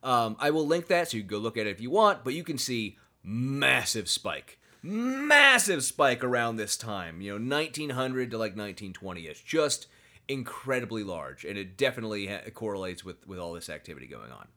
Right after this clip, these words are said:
One of the people involved, uh, Moses Jacob Ezekiel, was one of the most well-known sculptors of Confederate monuments who himself had actually fought for the Confederacy,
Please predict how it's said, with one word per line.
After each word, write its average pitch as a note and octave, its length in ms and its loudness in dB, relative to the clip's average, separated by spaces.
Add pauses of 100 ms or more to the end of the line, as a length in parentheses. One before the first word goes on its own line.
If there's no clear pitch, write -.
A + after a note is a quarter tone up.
(760)
One E3 180 2
of G#3+ 60 0
the A3+ 80 4
people G3+ 280 -2
involved, C3+ 460 0 (280)
uh, G2 220 0
Moses C#3 540 0
Jacob C3 440 -2
Ezekiel, C3 600 -6 (300)
was B2 160 -2
one E3+ 140 2
of E3 40 2
the D3+ 80 2
most C3+ 200 2
well-known B2+ 480 0
sculptors C#3 580 -2
of A#2 80 -10
Confederate G2+ 460 -2
monuments G2+ 420 -6
who A2+ 140 -4
himself F#3 520 6
had B2 120 0
actually A2+ 320 0
fought F#2+ 240 -4
for F#2+ 80 -14
the G2+ 60 -10
Confederacy, A#2+ 640 -4